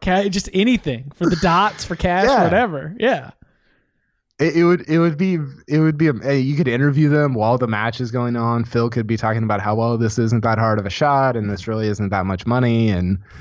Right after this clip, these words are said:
Speaker 1: <laughs>
Speaker 2: I, I mean, all the, all the memes just come to life. It, it, it's, uh,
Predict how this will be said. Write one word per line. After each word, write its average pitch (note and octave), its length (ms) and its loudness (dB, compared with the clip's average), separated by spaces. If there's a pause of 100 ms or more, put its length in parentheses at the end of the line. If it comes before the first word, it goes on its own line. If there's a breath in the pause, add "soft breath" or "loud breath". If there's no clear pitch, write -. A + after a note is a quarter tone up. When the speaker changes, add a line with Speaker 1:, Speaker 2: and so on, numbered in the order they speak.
(100 loud breath)
Speaker 1:
<laughs> C4 540 -4
Speaker 2:
I, F2 100 -6 (100)
I G#2+ 80 0
mean, A2+ 240 4
all C3 340 2
the, A#2+ 260 -2 (100)
all B2+ 140 0
the B2 100 -2
memes A2+ 520 0
just G#2 200 -6
come A#2 200 0
to G#2 80 0
life. G2+ 420 0
It, A2 220 -2
it, G#2 300 -4
it's, A2+ 400 -4
uh, F#2 480 0